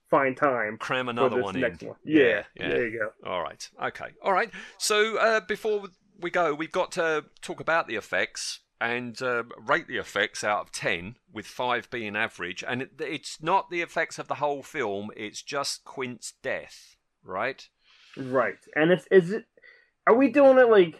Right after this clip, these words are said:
Speaker 1: in twenty twenty's eyes, or are we doing it in, in our eyes when we saw it first time?
Speaker 2: I think you can mix the two together. You think about what it was like when you were four and I was thirteen, and now,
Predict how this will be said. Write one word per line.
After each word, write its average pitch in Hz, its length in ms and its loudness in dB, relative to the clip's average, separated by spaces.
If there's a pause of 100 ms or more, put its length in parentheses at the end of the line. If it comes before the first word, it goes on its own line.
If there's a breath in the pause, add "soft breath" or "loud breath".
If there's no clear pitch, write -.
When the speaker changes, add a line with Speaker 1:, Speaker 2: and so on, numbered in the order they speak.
Speaker 1:
in 151 220 2
twenty 165 300 2
twenty's 156 280 0
eyes, 156 360 2
or - 20 -4
are 127 40 -6
we 131 100 -4
doing 127 280 0
it 120 140 -4
in, 117 280 -8 (220)
in 117 320 -8
our 110 260 -2
eyes 110 300 0
when 113 100 -12
we 110 80 -12
saw 104 220 -6
it 98 100 -6
first 98 220 -10
time? - 140 -18 (100)
Speaker 2:
I 208 140 -8
think 156 200 -10
you 147 80 -12
can 127 160 -10
mix 143 220 -8
the 131 100 -14
two 143 220 -8
together. 143 400 -4
You 101 80 -6
think 123 300 -12
about 127 320 0
what 123 140 -4
it 110 100 -10
was 120 180 -14
like 120 260 0
when 110 140 -6
you 120 160 -4
were 110 140 -4
four 107 420 -4
and 107 80 -4
I 113 120 -2
was 101 180 -10
thirteen, 104 640 -8
and 110 160 -10
now, 113 560 -6